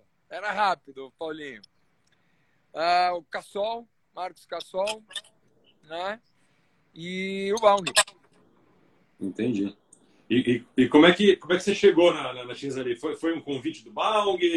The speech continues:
Speaker 2: Você chegou lá, "Vamos andar junto"? Como que foi isso daí?
Speaker 1: É, o Cassol, eu não lembro o que, que aconteceu, quem que era o navega do, do Cassol, eu acho que era o Hélio. O Lélio, Lélio.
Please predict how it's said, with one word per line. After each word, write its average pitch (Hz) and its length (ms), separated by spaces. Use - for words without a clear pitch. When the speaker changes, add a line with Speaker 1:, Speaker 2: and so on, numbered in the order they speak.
Speaker 2:
Você - 100
chegou 143 240
lá, 156 100
"Vamos 175 240
andar 147 120
junto"? 196 520
Como 180 200
que - 80
foi 131 220
isso 117 120
daí? 107 180
Speaker 1:
É, 180 300
o - 140
Cassol, 208 640
eu 202 60
não 208 120
lembro 214 280
o - 20
que, - 160
que 240 60
aconteceu, 190 840
quem 208 180
que 208 100
era 190 140
o 180 60
navega 165 480
do, 143 520
do 135 120
Cassol, 175 680
eu 175 180
acho 196 340
que - 140
era 185 260
o 190 200
Hélio. 175 280
O 147 60
Lélio, 160 360
Lélio. 135 320